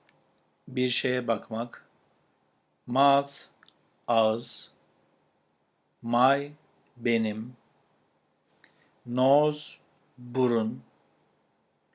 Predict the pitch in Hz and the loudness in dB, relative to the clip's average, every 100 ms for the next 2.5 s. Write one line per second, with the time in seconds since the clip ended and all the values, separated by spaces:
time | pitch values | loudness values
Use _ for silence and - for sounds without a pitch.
0 | _ _ _ _ _ _ - 143 147 147 | _ _ _ _ _ _ -4 4 4 2
1 | 151 156 - _ - 120 - 135 143 143 | -4 -8 -10 _ -4 0 4 4 4 -4
2 | 143 143 151 156 - | -6 -6 -6 -10 -20